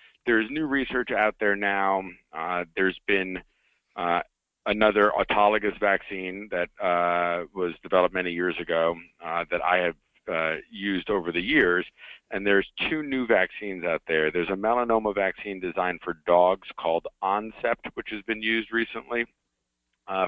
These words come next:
for melanomas. Uh, it's fairly expensive, and the research is still young in it, but that same group is developing, and it's not quite at the market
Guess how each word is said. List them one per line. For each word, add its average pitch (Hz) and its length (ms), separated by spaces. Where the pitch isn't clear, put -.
for 107 80
melanomas. 101 760
Uh, 85 320
it's - 160
fairly 110 300
expensive, 101 560
and 95 100
the 92 80
research 92 440
is 85 80
still 92 240
young 95 340
in 87 100
it, 85 140
but 95 140
that 107 160
same 143 260
group 127 280
is 107 200
developing, 95 880
and 87 200
it's - 180
not 104 220
quite 104 480
at 80 200
the - 60
market 98 560